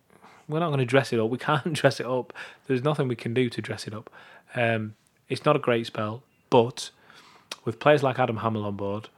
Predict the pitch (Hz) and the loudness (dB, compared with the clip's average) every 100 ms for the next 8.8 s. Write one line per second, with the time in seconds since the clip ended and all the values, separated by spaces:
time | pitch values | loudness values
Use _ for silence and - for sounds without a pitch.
0 | _ _ - 110 104 127 123 104 127 131 | _ _ -6 -4 -4 -4 -6 0 0 0
1 | 120 - 120 113 107 104 - - - - | -4 -2 0 0 -2 -6 -14 -20 -20 -6
2 | - 185 202 - 202 220 214 165 147 165 | 2 4 4 4 4 4 2 2 2 2
3 | 147 131 120 113 107 107 101 - 107 101 | 2 0 0 -2 -4 -6 -6 -6 -6 -6
4 | 113 107 - 113 - 104 101 104 110 117 | -6 -4 -6 -8 -6 -6 -6 -6 -6 -6
5 | 107 117 - 110 101 - - - - - | -6 -8 -6 -6 -6 -12 -20 -20 -20 -20
6 | - - - _ _ _ _ _ _ - | -20 -18 -20 _ _ _ _ _ _ -8
7 | 127 - 180 - 143 123 104 107 - 135 | -2 4 4 4 2 2 -2 -4 2 4
8 | 139 120 117 110 113 131 131 127 | 4 0 -6 -8 -6 0 2 2